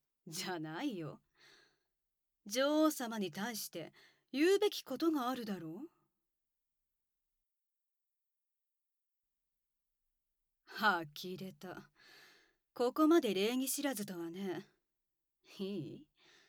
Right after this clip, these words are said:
さっきお前は私の命令に逆らってお漏らししてしまっただろう？だったら詫びなくちゃいけないんじゃないの？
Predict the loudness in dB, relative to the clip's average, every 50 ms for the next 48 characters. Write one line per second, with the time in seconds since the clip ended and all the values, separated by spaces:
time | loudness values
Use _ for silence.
0 | _ _ _ _ _ _ _ _ _ -14 -2 2 4 4 4 2 _ -8 -4 -2
1 | -2 -2 -2 -4 -6 -6 -8 -10 -12 -12 -10 -10 -10 -12 -12 _ _ _ _ _
2 | _ _ _ _ _ 4 4 4 4 4 0 2 4 4 4 4 4 2 0 0
3 | 2 2 0 0 0 -2 -2 -4 -6 -4 -4 -6 -8 -8 -10 -12 _ -10 -8 -8
4 | -8 -12 _ _ _ _ -2 -2 2 4 4 4 4 4 0 -4 -4 -4 -4 -4
5 | -4 -4 -4 -4 -4 -6 -6 -8 -8 -8 -8 -10 -10 -12 -14 -14 -18 _ _ _
6 | _ _ _ _ _ _ _ _ _ _ _ _ _ _ _ _ _ _ _ -6
7 | -2 2 2 2 2 0 _ -4 -2 -2 0 2 4 4 4 6 6 6 4 4
8 | 4 2 -2 0 0 0 2 2 0 0 0 0 0 2 2 2 0 0 0 0
9 | 0 0 0 -2 -2 -4 -6